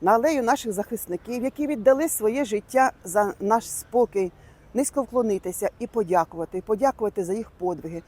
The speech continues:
подякувати їхнім батькам. Нехай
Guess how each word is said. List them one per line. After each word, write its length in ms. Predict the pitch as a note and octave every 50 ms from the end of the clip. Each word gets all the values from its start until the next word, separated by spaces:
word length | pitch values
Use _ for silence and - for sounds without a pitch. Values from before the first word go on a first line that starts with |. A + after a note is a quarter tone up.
| _ - -
подякувати 520 | - B3 B3 D#4+ E4+ E4+ - C#4+ C#4 - A#3
їхнім 360 | A3+ C4+ C4 - C4 B3 A3
батькам. 540 | F3+ G#3 G3+ - - - G3 E3+ D#3+ D3+ D3+ - - _ _ - - _ - - _ -
Нехай 420 | D#4+ C#4 - D4 D4 D4 C#4 -